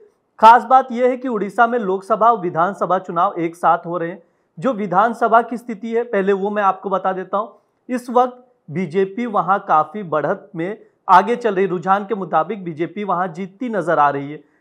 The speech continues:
यानी जो बीजेडी है, नवीन पटनायक जो वहाँ के मुख्यमंत्री हैं, उनकी जो अपनी जो पार्टी है वो हारती हुई दिख रही है, ये रुझान है। लेकिन हम लोकसभा की बात करें तो सबसे इंपॉर्टेंट सीट जो है वहाँ की,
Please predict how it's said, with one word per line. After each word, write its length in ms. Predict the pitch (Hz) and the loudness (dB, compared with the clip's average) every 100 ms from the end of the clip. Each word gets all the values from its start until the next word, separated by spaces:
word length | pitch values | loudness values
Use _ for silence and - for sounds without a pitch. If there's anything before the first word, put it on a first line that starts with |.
| _ | _
यानी 280 | 165 165 190 | 0 0 0
जो 140 | 180 | -4
बीजेडी 540 | 175 165 143 170 165 208 | -6 -6 -4 -4 -4 -6
है, 100 | 202 | -6
नवीन 340 | 175 151 180 | -6 -6 -6
पटनायक 540 | 175 143 170 147 175 156 | -8 -10 -4 -2 -2 -8
जो 120 | 160 | -10
वहाँ 200 | 156 151 | -6 -8
के 140 | 151 | -8
मुख्यमंत्री 600 | 147 143 151 143 139 185 | -12 -12 -12 -12 -10 -12
हैं, 180 | 175 185 _ _ _ - | -12 -14 _ _ _ -10
उनकी 360 | 170 175 202 | -8 -6 -8
जो 440 | 185 196 196 196 - 190 | -4 -4 -4 -8 -16 -4
अपनी 320 | 170 196 190 | -4 -2 -8
जो 180 | 160 185 | -4 -4
पार्टी 420 | 180 151 147 196 | 0 0 -2 -8
है 100 | 196 | -8
वो 220 | 220 165 | -8 -6
हारती 420 | 156 147 147 170 | 0 0 0 -8
हुई 200 | 175 170 | -10 -10
दिख 260 | 185 151 147 | -10 -14 -10
रही 200 | 151 160 | -10 -8
है, 140 | 196 - _ - | -8 -10 _ 0
ये 100 | 233 | 0
रुझान 480 | 208 170 190 220 202 | 0 2 4 4 0
है। 220 | 233 _ _ 190 | -10 _ _ -2
लेकिन 220 | 202 247 | 0 4
हम 300 | 247 202 190 | 4 4 -8
लोकसभा 680 | 214 196 196 208 220 196 214 | -8 -4 -2 -2 0 6 6
की 160 | 214 233 | 4 4
बात 280 | 202 208 208 | 6 6 4
करें 300 | 220 240 247 _ _ | 2 2 -2 _ _
तो 80 | 226 | -6
सबसे 420 | 214 226 220 269 | 0 -2 0 -6
इंपॉर्टेंट 580 | 247 202 202 196 262 247 | -6 -4 -2 0 0 -6
सीट 260 | - 226 214 | -6 -10 -8
जो 200 | 180 220 | 0 0
है 120 | 220 | 2
वहाँ 260 | 214 196 | 2 2
की, 340 | 208 226 254 | 0 -4 -10